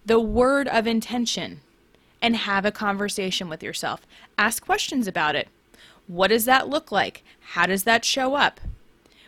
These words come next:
When I'm honoring this, what's different about what I'm doing? What does a daily morning practice with this intention look like in the morning?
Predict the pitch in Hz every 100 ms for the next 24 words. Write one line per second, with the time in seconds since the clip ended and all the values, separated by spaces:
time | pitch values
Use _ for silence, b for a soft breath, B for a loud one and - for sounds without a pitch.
0 | - 196 196 226 - 262 302 294 226 185
1 | 160 180 - - b b _ - 175 220
2 | - - 262 - 220 165 180 180 - 190
3 | 185 185 185 196 170 156 143 _ _ b
4 | b - 208 277 262 254 214 190 - 185
5 | - - 226 240 254 254 233 233 220 202
6 | - 226 240 - 160 180 B B - 202
7 | 214 220 202 208 196 - 262 247 214 190
8 | 196 302 - 196 160 175 165 160 147 113
9 | 82 156